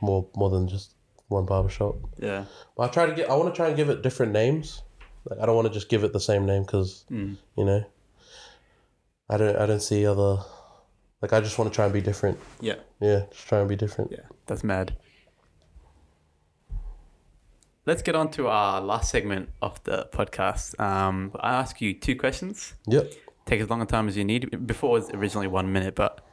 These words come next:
Speaker 2: I'd like to, I'd like to, I'd like you to take your time and settle with these questions.
Speaker 1: Yep.
Speaker 2: Um, question one.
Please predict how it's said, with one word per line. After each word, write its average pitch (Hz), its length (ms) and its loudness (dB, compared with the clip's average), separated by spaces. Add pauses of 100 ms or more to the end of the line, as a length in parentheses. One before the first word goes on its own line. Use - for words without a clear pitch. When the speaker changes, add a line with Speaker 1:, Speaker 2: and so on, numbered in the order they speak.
(160)
Speaker 2:
I'd - 80 -2
like 113 160 0
to, 113 260 -2
I'd 107 100 -2
like 110 140 -2
to, 98 300 -2 (200)
I'd 110 80 -4
like 98 160 -4
you 98 100 -6
to 95 60 -10
take 98 160 -2
your 98 80 -10
time 117 280 -8
and 104 240 -10 (720)
settle 98 200 -2
with 98 100 -4
these 104 100 -8
questions. - 560 -6
Speaker 1:
Yep. 123 100 6
Speaker 2:
Um, 98 360 -2 (960)
question 160 280 -2
one. 90 200 -2